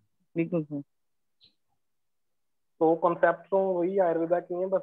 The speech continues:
Speaker 2: वही है कि अगर हम काम करेंगे तो बाद में सभी कहते हैं आयुर्वेदा की, जब हमारे आयुर्वेदा के ग्रंथ में लिखा था, तो फिर आप कोई इंडिया में करें ना पन्द्रह साल तक काम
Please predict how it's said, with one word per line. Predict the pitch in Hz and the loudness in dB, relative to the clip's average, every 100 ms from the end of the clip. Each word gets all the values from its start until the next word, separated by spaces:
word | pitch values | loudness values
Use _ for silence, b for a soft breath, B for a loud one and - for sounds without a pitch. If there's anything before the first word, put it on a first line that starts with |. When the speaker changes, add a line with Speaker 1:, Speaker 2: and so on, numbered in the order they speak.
| 208 | -2
Speaker 2:
वही | 170 | -6
है | 170 | -2
कि | 185 | 0
अगर | 175 170 | 0 0
हम | 156 | -4
काम | 160 160 165 | 0 0 0
करेंगे | 160 160 165 165 | -4 -2 -2 -4
तो | 165 170 160 | -4 -4 -4
बाद | 151 151 151 | -2 0 2
में | 170 | 0
सभी | 170 156 170 | -2 -4 0
कहते | 165 156 165 | 0 0 0
हैं | 160 | 0
आयुर्वेदा | 151 147 156 156 | 0 0 0 -2
की, | 160 | -2
जब | 160 160 | -4 -2
हमारे | 151 147 147 | 0 2 4
आयुर्वेदा | 147 147 151 | 4 4 0
के | 156 | -2
ग्रंथ | 151 143 147 | -2 -4 -4
में | 147 | -6
लिखा | 143 170 | -4 -2
था, | 170 135 - _ _ _ _ | -2 -6 -12 _ _ _ _
तो | 151 | -6
फिर | 135 | -4
आप | - 160 156 151 | -2 2 2 2
कोई | 165 165 | -4 -2
इंडिया | 156 151 156 | -2 0 0
में | 165 | -2
करें | 165 151 160 | -2 -2 -2
ना | 185 | -2
पन्द्रह | 170 156 151 | -4 -2 -2
साल | 147 147 | 2 0
तक | 143 147 | 0 -2
काम | 151 131 | -2 -4